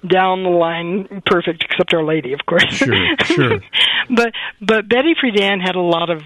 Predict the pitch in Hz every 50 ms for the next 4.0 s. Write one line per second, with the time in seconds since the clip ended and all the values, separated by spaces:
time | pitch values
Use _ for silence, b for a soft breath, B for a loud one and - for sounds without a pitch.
0 | 160 175 170 160 156 - - - 180 175 170 165 - - 165 160 - - - 160
1 | 151 - 139 160 156 151 - - 165 170 165 156 - - 160 156 151 151 151 -
2 | - 180 180 175 160 - - 165 143 156 151 156 147 - - 151 156 - - -
3 | - - - - 120 113 104 - 143 147 170 175 170 170 170 160 160 160 160